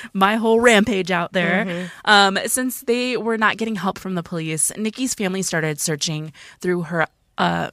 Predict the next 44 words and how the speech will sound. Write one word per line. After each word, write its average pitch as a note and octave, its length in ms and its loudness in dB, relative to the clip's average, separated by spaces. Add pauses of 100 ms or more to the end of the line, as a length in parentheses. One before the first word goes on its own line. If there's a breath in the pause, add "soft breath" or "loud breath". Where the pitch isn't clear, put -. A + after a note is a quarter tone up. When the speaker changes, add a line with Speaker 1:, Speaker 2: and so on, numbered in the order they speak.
(120)
Speaker 1:
her G3 140 -4
and E3+ 100 2
Bobby's C#3+ 400 -2 (240)
shared D#3 220 -6
apartment. - 380 -6 (560 loud breath)
They F#3+ 100 0
found E3+ 260 0
Nikki's E3 260 -8
purse G3+ 340 -2
and F3+ 120 -4
her D#3+ 100 -8
I D3+ 120 -4
D, E3 360 -8 (240 loud breath)
which F3 220 -4
was E3 240 -4
odd E3+ 340 6
because D#3 500 -6
that E3 220 2
means D#3+ 320 -8
that - 240 -4
she F3 160 -6
left F#3+ 360 -4
it G#3+ 120 -6
before D#3+ 400 -6
she - 160 -8
went D3 180 -10
to D#3+ 60 -14
the D#3 100 -10
laundromat. E3+ 680 -4 (340 loud breath)
She F3 160 -8
definitely G3 560 -2
wouldn't G3 280 -8
be F#3+ 100 -4
doing E3 240 -4
any E3 120 -6
shopping D3 480 -4
with D3 120 -10
her D3+ 80 -4
wallet C#3+ 540 -4
that C3+ 140 -10
was C#3 160 -10
in D3 100 -10
the F#3+ 60 -8
purse C#3 460 -6